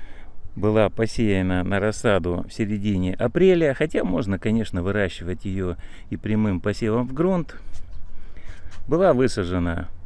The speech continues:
в середине мая, и вот в начале июля начала активно цвести. Но посмотрите, как красиво смотрится эта календула. Всем известная календула, но бывает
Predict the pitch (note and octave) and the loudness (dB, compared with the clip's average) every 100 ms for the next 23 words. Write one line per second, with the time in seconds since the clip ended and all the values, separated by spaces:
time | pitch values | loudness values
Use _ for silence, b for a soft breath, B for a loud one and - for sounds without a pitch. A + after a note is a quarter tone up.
0 | - B B B B B A#2+ G#2 G2+ G#2+ | -8 B B B B B -2 0 2 2
1 | A2 C#3+ F3+ F3+ E3 D3 C3+ - - F#3 | 4 4 2 2 2 0 -2 -4 -2 0
2 | F3 D#3 - G#2+ A2 - A#2 G#2 G#2+ B2+ | 2 0 0 2 2 4 4 6 4 4
3 | E3+ D#3+ C#3 G2+ - G2 A#2+ A2+ - G#2 | 4 6 6 4 2 4 4 4 2 2
4 | G2+ F#2+ F#2+ F2+ - F2 E2+ - - - | 2 0 -2 -4 -4 -2 -2 -2 -8 -6
5 | - - - B B B B B B G2 | -6 -8 -10 B B B B B B 0
6 | G#2+ A#2+ A#2+ C3+ A#2+ G2 - C#3 F3 E3+ | 2 2 4 4 4 2 2 2 2 0
7 | - G2+ - C3 B2 A2+ A2 G2 G#2+ G2+ | 2 2 2 4 4 4 2 2 2 0
8 | F2+ F2+ G2 - F#2 E2+ E2 D#2+ D#2+ D#2+ | 2 2 2 2 0 2 2 0 -2 -2
9 | - - - - - B B B B B | -4 -4 -6 -4 -4 B B B B B
10 | - - - - F3 F3+ G#2+ G#2+ C3 A#2+ | -6 -6 -6 2 4 6 4 4 4 4
11 | G#2+ G2 F2 G#2+ A#2 E3 E3 D3+ C#3+ C3+ | 4 4 4 4 4 4 4 4 4 4
12 | G2+ B2 D3 - F#2+ F2+ G2+ A#2 B2 | 4 2 0 -4 -4 0 2 2 0